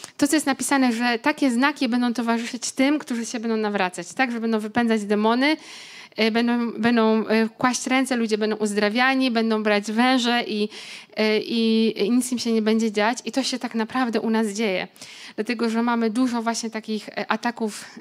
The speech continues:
czarodziejów, różnych czarowników na nas jako organizację, jako, e, na nas jako, e, też rodzinę.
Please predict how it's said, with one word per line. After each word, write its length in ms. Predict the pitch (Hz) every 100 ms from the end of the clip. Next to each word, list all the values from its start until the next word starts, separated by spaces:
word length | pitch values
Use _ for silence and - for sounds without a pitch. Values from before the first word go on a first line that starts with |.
| 208 _ _ _ _
czarodziejów, 840 | - 220 254 247 254 247 269 277 233
różnych 400 | 240 233 247 240
czarowników 720 | 233 220 220 240 233 262 262 - - - - 220
na 160 | 233
nas 200 | 247 240
jako 240 | 233 220 214
organizację, 840 | 202 208 226 240 262 269 262 233
jako, 460 | 214 214 196 190 196 - - -
e, 180 | - 202
na 120 | 214
nas 200 | 214 208
jako, 580 | 214 208 208 196 196 196 -
e, 260 | 196 190
też 220 | 196 226
rodzinę. 640 | 233 240 240 269 254 240